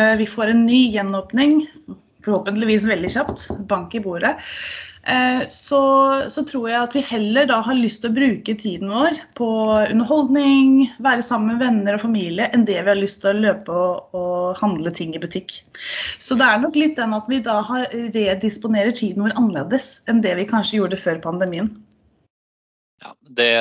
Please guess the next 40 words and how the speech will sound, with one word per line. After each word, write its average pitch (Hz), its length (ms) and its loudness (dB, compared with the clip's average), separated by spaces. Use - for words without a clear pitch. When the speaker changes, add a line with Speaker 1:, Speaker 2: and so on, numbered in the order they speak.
Speaker 2:
det 113 160 -2
vil 110 160 -2
jeg, 104 320 2
det 101 80 -6
vil 104 160 -6
jeg, 98 440 -4
det 120 160 -2
håper 139 400 -2
jeg 160 80 -2
at - 180 -10
vi, 123 160 0
Speaker 1:
Ja. 120 140 4
Speaker 2:
at - 160 -10
vi, 120 140 0
folk 117 320 -6
vil 113 160 0
også. 127 300 -4
Jeg 120 120 0
merker 110 380 -4
jo - 60 -6
selv 101 240 -6
at - 100 -20
man 104 240 -14
blir, 101 320 -2
eh, 101 240 -4
frustrert, - 680 -12
eh, 104 240 -8
av 98 240 -8
å 101 80 -8
sitte 98 260 -10
hjemme 92 240 -8
mye, 95 300 -12
så 98 220 -4
den, 107 160 2
den 113 160 2
er 98 160 2
jeg 104 140 2
veldig 95 180 -2
med 87 160 -6
på. 110 160 -4